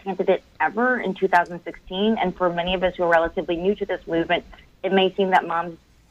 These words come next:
um, has always been sort of politically active, but we haven't. So Hillary Clinton was the first candidate they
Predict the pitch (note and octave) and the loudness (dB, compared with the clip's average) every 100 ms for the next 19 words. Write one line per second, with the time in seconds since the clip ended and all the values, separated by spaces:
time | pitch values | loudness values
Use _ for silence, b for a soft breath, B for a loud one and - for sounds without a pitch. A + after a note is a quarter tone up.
0 | _ - F3 F3 E3+ E3 E3+ D#3 E3+ F3+ | _ -6 -4 -4 -2 -2 -2 -6 -8 -6
1 | D#3+ - E3+ E3 F#3+ E3 C#3+ - G#3+ F#3 | -6 -6 -6 -4 -2 0 -2 -4 -6 -6
2 | - F3+ D3 - D#3+ - A#2+ - - _ | -4 -4 -4 -2 -4 -4 -16 -18 -20 _
3 | _ _ - F#3+ G#3+ C4+ C#4+ - G3+ G3 | _ _ -6 -4 0 0 0 -2 -2 0
4 | G3+ F3+ - D#3+ - F#3 F#3+ - F#3 F3 | 0 -2 -6 -12 -6 -2 -2 -2 -2 0
5 | F#3 G3 E3 | 2 2 0